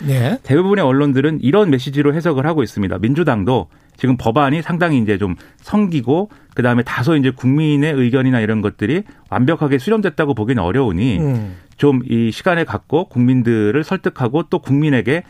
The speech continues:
Speaker 2: 결과적으로 미치는 영향이, 부정적 영향이 없도록 해라.
Speaker 1: 예.
Speaker 2: 그런 좀, 어, 말씀하신 대로 좀 이 완전한 법안을 만들어가지고 완전한 시스템이 갖춰진 상태에서 해라. 이제 이런 취지로 받아들이고 동시에 검찰도 이렇게 막 무슨 뭐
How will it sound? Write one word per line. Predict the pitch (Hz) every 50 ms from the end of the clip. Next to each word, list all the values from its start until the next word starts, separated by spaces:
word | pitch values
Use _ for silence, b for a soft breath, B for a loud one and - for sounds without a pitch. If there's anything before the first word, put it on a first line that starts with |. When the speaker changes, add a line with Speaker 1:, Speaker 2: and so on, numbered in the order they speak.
| B B B -
Speaker 2:
결과적으로 | 127 131 143 165 156 127 135 110 95 101 110 151
미치는 | 131 110 104 - - 131 123 110
영향이, | 98 95 110 113 107 101 101
부정적 | - - 120 131 135 143 117
영향이 | 110 104 107 131
없도록 | 107 90 92 - - 196 180 135 117 - -
해라. | 202 175 110 92 104 92 85 - -
Speaker 1:
예. | 156 143 127 110 113 180 233 -
Speaker 2:
그런 | - 143 139 127
좀, | 127 139 127 107 101 135 B B B B B
어, | - 110 117
말씀하신 | 110 123 127 - 160 160 151 143 151 143
대로 | 110 95 85 107 135 113 82 B B B B B B B
좀 | - - 127 120 117
이 | 120 117 113 110 107 104 101 101 107
완전한 | 110 - 104 110 123 120 185 208 220 196
법안을 | 123 127 123 139 139 135 127
만들어가지고 | 104 98 101 107 117 120 117 98 92 90 - - 90 131
완전한 | 147 117 101 110 131 151 143 131
시스템이 | 123 143 190 185 - - 202 180 151 147 147
갖춰진 | - - - - 160 165 160
상태에서 | 135 170 185 - 196 180 135
해라. | 120 - 160 180 107 90 113 110
이제 | 107 98 107 107
이런 | 139 180 214 214
취지로 | - - 185 160 147 131 156 190 226 b b b b b
받아들이고 | - - 127 156 156 120 120 113 110 - 135
동시에 | - 131 147 151 - 113 101 110 120 104
검찰도 | - 117 127 131 131 127 110 101 135 175 214 B B B B B B B
이렇게 | 123 127 - -
막 | 123 - - 165 175 127
무슨 | 127 131 135 156 151
뭐 | 139 123 117 110 101